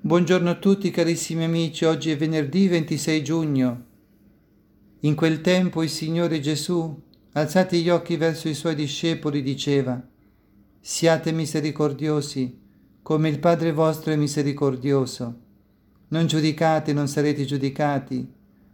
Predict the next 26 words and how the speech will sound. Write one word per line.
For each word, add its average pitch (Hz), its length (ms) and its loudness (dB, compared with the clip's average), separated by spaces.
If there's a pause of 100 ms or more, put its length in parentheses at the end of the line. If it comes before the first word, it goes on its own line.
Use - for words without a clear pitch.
Non 175 240 4
condannate, 165 720 2
non 151 160 0
sarete 147 360 0
condannati. 139 960 0 (960)
Perdonate 143 720 2
e 131 40 0
sarete 135 420 0
perdonati. 123 880 0 (1120)
Date 147 460 4
e 139 60 2
vi 131 100 -2
sarà 131 280 -2
dato. 120 680 -4 (600)
Una 135 140 2
misura 143 400 2
buona, 131 460 2
pigiata, 131 680 0
colma 127 560 2
e 113 100 -8
traboccante 139 1080 -2 (340)
vi 143 100 -4
sarà 151 280 2
versata 147 500 0
nel 139 200 0
grembo, 131 600 0